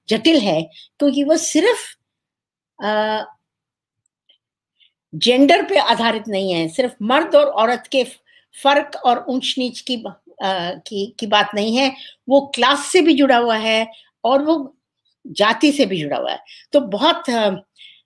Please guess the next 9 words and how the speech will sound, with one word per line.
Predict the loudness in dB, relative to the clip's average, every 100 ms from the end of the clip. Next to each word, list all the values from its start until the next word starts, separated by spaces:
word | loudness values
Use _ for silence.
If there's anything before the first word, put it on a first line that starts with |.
| _
बहुत | 0 0 2
जटिल, | 0 4 4 4 0 -10 _ _ _ -6
अ, |
अ, | -6 -6 -4 -2 -2 -4
structure | -8 -4 -6 -4 2 2 4
है, | 2 0
जो | 0 -2
ढांचा | 0 -2 0 0
है | 0 -4